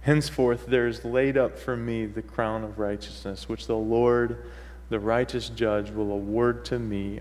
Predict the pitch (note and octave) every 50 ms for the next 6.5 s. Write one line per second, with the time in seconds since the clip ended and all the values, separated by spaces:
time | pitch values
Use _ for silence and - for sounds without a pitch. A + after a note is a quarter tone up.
0 | - - - A#2 A#2 A#2 A2+ A2+ A2 G#2+ G#2+ G#2+ - - - - G#2+ F#2+ F2+ F2
1 | F2 - - - - - - - - - - - - - - - - - - -
2 | - - - - - G#2+ A#2+ B2+ C3+ C#3+ D3 C#3+ C#3+ C#3 C3+ - C3+ C3 C3 C3
3 | C3+ C#3 C3+ C3+ C3+ A#2 G#2+ A2+ A2+ A2 A#2 A#2 - - B2+ A2+ - - A2+ A2
4 | - - - A#2 A#2+ A#2 A2+ G2+ F#2+ F2+ F2+ F2+ - - - - - - - -
5 | - - - - - - - - - - A#2 G#2+ G#2 G2+ F#2+ G2+ G2+ G#2 A2 A2
6 | A2 G#2 F#2 F2+ F#2 F#2 - - -